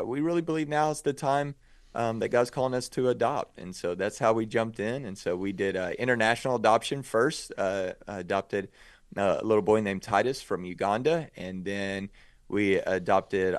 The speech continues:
our son and our youngest daughter, um, from Texas. And then, um, about a year and a half ago, uh, we were able to bring our, our son home from Liberia,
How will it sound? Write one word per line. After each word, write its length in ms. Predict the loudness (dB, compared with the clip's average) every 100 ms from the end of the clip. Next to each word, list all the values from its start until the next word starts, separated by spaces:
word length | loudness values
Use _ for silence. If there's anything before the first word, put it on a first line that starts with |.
| -2
our 220 | 0 -2
son 680 | -4 0 2 4 2 -4 -10 -8
and 400 | -6 -6 -6 -6
our 360 | -2 0 0
youngest 500 | -2 -2 0 -2 -2
daughter, 380 | 0 2 0 -2 -8 -20 -6 0
um, 560 | 2 2 -2 -6 -12 -20 _
from 240 | -2 0 -8
Texas. 640 | 2 4 4 2 0 -2 -10
And 320 | -10 -8 -8 -8
then, 420 | -8 -6 -6 -8 -4
um, 380 | -4 -4 -8 -8
about 500 | -10 -2 -2 0 -4 -6
a 60 |
year 180 | -4 -2
and 80 | -2
a 40 |
half 260 | 2 2 2
ago, 360 | 6 6 6 2 -18 _ -8
uh, 240 | -2 2 2
we 180 | 0 0
were 140 | 2
able 200 | 2 2
to 60 | 0
bring 420 | -4 -6 -10 -6
our, 440 | -2 0 0 -2 -8 -12 -6
our 260 | -4 -4
son 380 | -8 -4 -2 -2
home 300 | -4 -4 -6
from 220 | -6 -4
Liberia, 640 | -2 0 4 4 4 -4